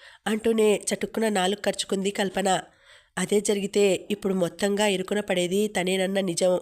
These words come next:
అప్పటికి గాని ఆమెకి తట్టలేదు. అందుకే కంగారుగా తల్లి ముఖంలోకి చూసింది, ఆవిడ ఏమంటుందో అన్నట్టు. "నువ్వన్నది నిజమే, కానీ వాణ్ణి చూడకుండా అంతసేపు నేనెలా ఉండగలను?" అంది నిస్సహాయంగా. నాలుగేళ్ల క్రితం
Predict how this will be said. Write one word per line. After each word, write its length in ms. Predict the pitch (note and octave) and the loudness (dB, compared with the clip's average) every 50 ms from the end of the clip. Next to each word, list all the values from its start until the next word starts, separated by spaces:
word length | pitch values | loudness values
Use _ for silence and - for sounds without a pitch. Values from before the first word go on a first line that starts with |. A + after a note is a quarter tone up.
| - | -2
అప్పటికి 360 | F#3 F3 - G3+ G3+ G3+ - F#3+ | -6 -8 -6 -8 -8 -6 -6 -4
గాని 260 | G3+ F#3 F3 G3 G#3+ | -2 -2 -2 0 0
ఆమెకి 320 | G3+ F#3 F3+ F3+ E3+ - | -2 -2 -2 -4 -8 -6
తట్టలేదు. 680 | - G#3+ F#3+ - - D#3+ F#3 F#3 F3+ F3+ E3+ - - - - - - - - - - - - | -6 -6 -4 -2 -2 -2 0 0 2 0 0 0 -6 -14 -20 -20 -20 -18 -18 -18 -12 -6 -4
అందుకే 360 | F#3+ G3+ G3+ G#3 - - A#3 | -4 -2 -2 -2 0 0 0
కంగారుగా 680 | A3 - G#3+ F#3+ F#3 F#3+ G3+ G3+ G3+ F#3+ G3+ G3+ G3 F#3+ | 0 0 -2 -2 0 0 0 0 2 2 2 2 2 2
తల్లి 340 | - - - G3 G3 G#3 G#3+ | 0 0 0 0 2 2 0
ముఖంలోకి 540 | G#3+ F#3+ - G3+ F#3+ F#3+ F#3 F3+ - A#3 - - | -2 -2 -2 -2 0 0 0 -2 -2 -4 -6 -4
చూసింది, 500 | G#3+ - - G#3 G3+ F#3+ F#3 E3+ - - - - - - - - - | -4 -2 -2 -2 0 0 0 0 -2 -6 -14 -18 -18 -20 -14 -8 -6
ఆవిడ 220 | G#3 G#3+ G#3+ G3+ | -2 0 0 0
ఏమంటుందో 640 | G3+ F#3+ F3+ F3+ F#3+ G3+ G#3 G3+ G3 G3 F#3 G3 G#3+ | 2 2 2 2 0 0 -2 -2 -4 -2 0 0 0
అన్నట్టు. 560 | G#3 G3 F#3+ F#3 F#3 - F#3+ F#3 E3+ - - - _ _ _ _ _ _ _ _ _ _ G#3 | 0 0 -2 -2 -2 0 2 2 2 0 -2 -10 _ _ _ _ _ _ _ _ _ _ -2
"నువ్వన్నది 560 | G3 F#3+ E3+ E3+ E3+ F3+ F#3+ G3+ G3 A3 A#3+ | -2 -2 0 -2 -2 -2 -2 -2 0 0 0
నిజమే, 520 | A#3 G#3+ E3+ A3 G#3 G#3 G#3 G3 E3 - - _ | 0 0 0 2 2 2 2 2 0 -2 -6 _
కానీ 460 | - F#3 F3 E3+ F3+ G3+ A3+ A3+ F#3+ - | -6 -4 -2 -2 0 0 0 0 -2 -2
వాణ్ణి 260 | F3+ F#3+ F#3+ F#3+ F#3+ F#3+ - F#3 | -2 -2 -2 -2 -2 -2 -4 -2
చూడకుండా 400 | E3+ F3+ F3+ - G3 G3+ G#3+ G#3+ | -2 -2 -2 -4 -4 -2 -2 -2
అంతసేపు 560 | G#3 F#3+ F#3 - F3+ F3+ - F#3 F#3 - G#3+ | -2 -4 -4 -4 -4 -4 -4 -4 -4 -4 -4
నేనెలా 380 | G3+ F3+ F3 F3+ F3+ F3+ F#3 | -2 -2 0 0 -2 -2 -2
ఉండగలను?" 600 | G3 F#3+ F#3+ G3 G3 G3 F#3+ F#3+ G3+ B3 G4 G4 - - - - - - _ - | -2 -2 -2 -2 0 0 0 0 0 0 -2 -2 -6 -14 -20 -20 -20 -12 _ -2
అంది 220 | A#3+ B3 A#3 B3 | -2 0 0 0
నిస్సహాయంగా. 760 | B3 A3+ G#3 - - G#3 F#3 G3 G3 F#3+ G3 G3 G3+ G3 F#3 - - - _ _ _ _ _ _ _ _ _ _ _ - | -2 -2 -2 -2 -2 -2 -2 -2 0 0 0 0 2 0 0 -2 -4 -10 _ _ _ _ _ _ _ _ _ _ _ -2
నాలుగేళ్ల 500 | A3 G#3 F#3+ F3+ F3 D#3+ F3 F3 F#3+ G#3 | 0 0 0 0 0 0 0 0 0 -2
క్రితం 480 | G3+ - G3+ F#3+ - G3 G3 G3 F#3+ F3+ | -2 -4 -6 -2 0 0 0 0 -2 -4